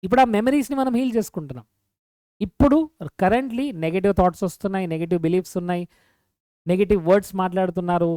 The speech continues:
ఇదంతా మీ మైండ్లో ప్రాబ్లం స్టార్ట్ అయిందంటే, ఇప్పుడు మనం హీల్ చేసుకోవాలి. So, Ho'oponopono ఏంటి? The process of freedom, the process of achieving freedom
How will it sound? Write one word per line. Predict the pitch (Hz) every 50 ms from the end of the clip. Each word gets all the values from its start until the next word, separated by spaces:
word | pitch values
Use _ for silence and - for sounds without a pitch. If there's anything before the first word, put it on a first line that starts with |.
| 165 _ _ _ _ _ _ _ _ 170
ఇదంతా | 175 190 196 202 - 214 202 190 180 180 _ _ _ _ _ _ _ _
మీ | 175 175
మైండ్లో | 175 170 170 180 196 196 196 202
ప్రాబ్లం | 185 - 170 160 165 170 190 185
స్టార్ట్ | - - 165 170 165 180
అయిందంటే, | 180 170 160 151 147 147 190 190
ఇప్పుడు | - 180 170 - 196 196
మనం | 190 185 202 208
హీల్ | 220 247 240 196
చేసుకోవాలి. | 175 156 - - - 123 110 107 _ _ _ _ _ _ _ _ _ _ _ _ _ _ _ _ _ _ _ -
So, | 175 175
Ho'oponopono | 190 190 226 220 226 214 220 226
ఏంటి? | 214 202 190 185 226 240 - _ _ _ _ _ _ _ -
The | 160 160 - 185
process | 180 185 180 - - 247 269 254 - - - _ _ _ _
of | 170 170 220 226 - _ _ _ _ _ _ _ _ _ _ _ _ _ _ -
freedom, | 214 254 254 233 233 - _ _ _ - 151
the | 143 -
process | 170 175 - - 214 185 220
of | 214 - - 170
achieving | - - 233 214 220 226 220 - -
freedom | 196 190 208 208